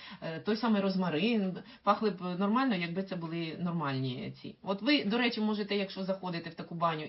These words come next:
ну, мало в кого є своя баня, правда, ми ж все-таки, ну, знімаємо, е, час, то якщо дуже різко пахне,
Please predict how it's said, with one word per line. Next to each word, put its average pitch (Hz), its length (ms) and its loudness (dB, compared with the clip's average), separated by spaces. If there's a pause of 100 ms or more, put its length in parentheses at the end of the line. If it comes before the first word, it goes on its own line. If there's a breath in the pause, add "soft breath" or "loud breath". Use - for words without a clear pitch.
ну, 214 120 6
мало 240 240 8
в 196 80 -4
кого 190 180 4
є 175 160 0
своя 175 320 0
баня, 143 280 0
правда, 202 280 0
ми 156 100 -4
ж - 60 -8
все-таки, 160 520 -6
ну, 156 380 0
знімаємо, 147 800 2
е, 151 100 -6
час, 151 300 0 (680 loud breath)
то 247 400 4
якщо 254 280 2
дуже 214 360 8
різко 196 400 4
пахне, 165 520 2